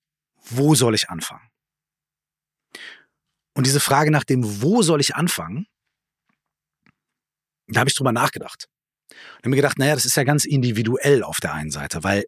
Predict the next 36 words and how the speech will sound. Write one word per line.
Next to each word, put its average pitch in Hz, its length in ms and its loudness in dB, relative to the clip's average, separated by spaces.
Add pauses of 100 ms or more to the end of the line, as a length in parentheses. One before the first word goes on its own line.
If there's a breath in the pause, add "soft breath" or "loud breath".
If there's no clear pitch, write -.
ich - 160 -4
weiß 117 220 2
nicht, 123 160 0
was 113 160 0
für - 160 0
ein 95 100 0
Thema 131 380 0
du 117 200 -2
gerade 110 360 -2
aktuell 110 420 -2
hast. 107 380 -2 (1160 loud breath)
Ich - 120 -4
weiß 113 140 2
nicht, 107 160 -4
ob 98 80 -12
du 110 100 -6
vielleicht 95 520 -4 (420)
eine - 80 -10
krasse 104 240 -4
Entscheidungsfindung 123 680 2
im 107 80 2
Leben 107 240 2
gerade 98 280 -2
hast - 380 -4 (720)
oder 104 180 -2
ob - 140 -8
du 95 320 -4
gerade 95 260 -4
in 101 80 -2
irgendeiner 104 240 -2
Beziehung, 123 480 0
persönlichen 101 420 0
Beziehung 98 280 -2
oder 85 100 -4
Geschäftsbeziehung 104 640 -2
bist, 101 220 -2